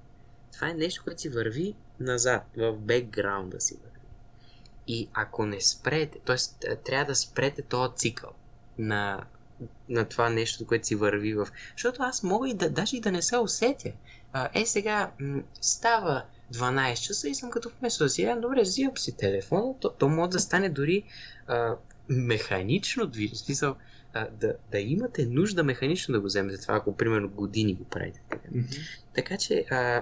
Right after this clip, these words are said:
Speaker 1: в-, начина, по който се прекъсват тия неща, е: взимате контрол, фокусирате се малко и казвате: „Добре, спри сега.“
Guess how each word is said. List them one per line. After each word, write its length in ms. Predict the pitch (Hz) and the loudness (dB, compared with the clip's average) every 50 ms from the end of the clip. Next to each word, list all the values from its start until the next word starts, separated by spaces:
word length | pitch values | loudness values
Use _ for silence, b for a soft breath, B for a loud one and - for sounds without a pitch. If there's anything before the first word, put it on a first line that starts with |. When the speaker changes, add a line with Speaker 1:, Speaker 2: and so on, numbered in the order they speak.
| 120 - - | -2 -6 -10
Speaker 1:
в-, 180 | 113 107 104 110 - - - - | -10 -10 -10 -14 -16 -16 -10 -6
начина, 640 | 120 113 110 110 120 135 175 - - 214 196 180 151 | -4 -2 0 2 4 4 4 2 2 0 0 0 0
по 100 | 135 123 | 0 2
който 220 | - 147 147 147 | 4 4 4 2
се 160 | - - - | 0 -2 -2
прекъсват 480 | - - - - 143 139 - 123 107 - | -2 -2 0 0 0 0 0 -2 -6 -6
тия 160 | - 110 104 | -4 -6 -4
неща, 400 | 101 101 101 - - - 147 165 180 | -4 -6 -8 -6 -2 0 0 0 0
е: 100 | 196 196 - - - - - - - - - - - - - - - - - - - - - - - - - - - - | -2 -4 -10 -16 -20 -20 -20 -20 -20 -20 -20 -20 -20 -20 -20 -20 -20 -20 -20 -20 -20 -20 -20 -20 -20 -20 -20 -20 -10 -6
взимате 680 | - - - - 107 101 104 104 113 117 - - 185 180 | -4 -4 -2 -2 -2 -2 0 0 -2 0 0 0 -2 0
контрол, 800 | - - 151 143 135 117 - - 113 107 104 98 95 92 101 113 - - | -2 -2 0 0 0 -2 0 2 4 6 6 6 6 4 2 0 -2 -2
фокусирате 840 | - 110 - - 101 92 - - - 131 151 160 170 160 - - 107 | -4 -4 -2 -2 -4 -2 -2 -2 2 6 8 10 8 8 8 4 -6
се 200 | - - - 98 | -6 -4 -4 -4
малко 420 | 95 95 95 95 95 98 104 - 165 | -4 -4 -2 -2 -2 -2 -2 0 -2
и 100 | 160 156 | -2 0
казвате: 380 | - 143 143 143 143 139 131 | 2 2 2 2 0 -2 -4
„Добре, 240 | 113 110 117 120 113 | -4 -2 -2 -2 -2
спри 500 | - - - - - - 123 120 127 - | -2 -2 -4 -4 -4 -2 0 0 0 0
сега.“ 300 | - - - - - - | -2 -6 -14 -16 -16 -16